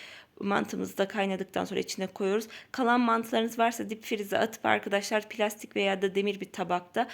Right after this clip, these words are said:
e, dondurup dondurduktan sonra tekrardan alıp poşetleyebilirsiniz arkadaşlar.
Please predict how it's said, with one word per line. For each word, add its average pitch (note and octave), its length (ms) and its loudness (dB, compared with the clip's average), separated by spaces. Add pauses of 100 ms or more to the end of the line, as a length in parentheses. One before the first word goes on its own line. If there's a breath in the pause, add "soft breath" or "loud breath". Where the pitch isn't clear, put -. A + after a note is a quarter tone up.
(320 loud breath)
e, G3+ 180 6 (160)
dondurup A3 480 4
dondurduktan G#3+ 680 2
sonra G3+ 240 -2
tekrardan F#3+ 760 0
alıp A3 380 -2
poşetleyebilirsiniz F#3+ 1200 -2
arkadaşlar. E3 840 -2